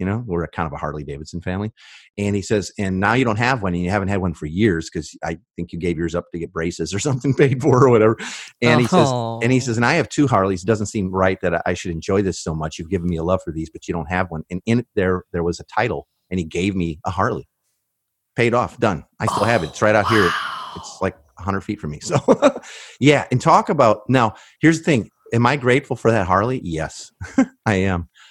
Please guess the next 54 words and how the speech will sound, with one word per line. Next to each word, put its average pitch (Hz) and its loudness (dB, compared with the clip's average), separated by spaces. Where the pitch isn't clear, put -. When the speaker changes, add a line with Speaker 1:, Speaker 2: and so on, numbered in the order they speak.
Speaker 1:
But 95 -4
boy, 110 4
oh 92 2
boy, 85 -2
because 135 -4
of 120 -6
the 107 0
way 101 2
he 90 -6
connected 92 -6
it 78 -10
to 80 -4
what 85 -4
he 95 -6
was 87 -8
grateful 82 -8
for 78 -4
in 80 -8
my 98 -2
life, 78 -2
for - -6
me, 92 -2
and 98 -2
then 95 -2
this 123 0
was 92 -4
almost 95 -4
ancillary. 82 -2
It's 78 -8
like, 78 -8
what 95 0
do 123 0
you 123 -2
think 110 -4
I'll 92 0
go, 87 -4
you 95 -6
know, 82 -6
to - -6
my 85 -2
old 87 -2
age 85 -4
and 78 -12
grave 87 -4
remembering? 85 -4
The 67 -12
Harley 165 -2
or 85 -4
what 82 -4
he 76 -8
said 85 -6
in 73 -10
that 76 -14
letter? 85 -6